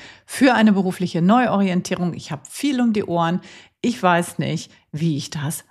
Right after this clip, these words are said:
einbetten soll. Und ich finde, eine Frage, die ja wirklich basic ist, um überhaupt starten zu können. Und deswegen eine richtig, richtig spannende und wichtige Frage für mich.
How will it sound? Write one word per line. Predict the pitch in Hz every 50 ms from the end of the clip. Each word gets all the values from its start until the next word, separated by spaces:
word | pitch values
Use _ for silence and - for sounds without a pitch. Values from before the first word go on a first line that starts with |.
| _ _
einbetten | - 175 208 240 262 320 170 - - 165 -
soll. | 151 95 87 120 135
Und | 143 160 156
ich | - -
finde, | - 190 190 185 160 160 165 - - - - - _ _ _
eine | - 165 165 170 165 165 160 156 - _ _ _ _ _
Frage, | - - - 165 180 214 247 277 240 247 220 196
die | 185 202 196 190
ja | 185 175 170 175 - 160
wirklich | 165 196 175 170 156 - - _ 143
basic | - 190 226 302 294 - - 254 233 - -
ist, | - 196 196 196 196 - - - - - _ _ _
um | - 202 208 202 202 202 196
überhaupt | 196 170 180 175 160 135 180 175 - - - -
starten | - - - - - 170 170 185 208 208 - 196 165 -
zu | - 139
können. | - - - - - 120 -
Und | 156 -
deswegen | 135 143 - - 175 170 156 165 160 - - - - - _ _ _ - - -
eine | 160 156 156 160 160 160 175 175 -
richtig, | 170 - - - 170 - - -
richtig | - 156 - - - 175 - -
spannende | - - - - - 143 147 160 180 175
und | 185 190 165
wichtige | 151 127 - 104 104 -
Frage | - - - - - - - 143 156 -
für | - - 160
mich. | 131 113 - - - -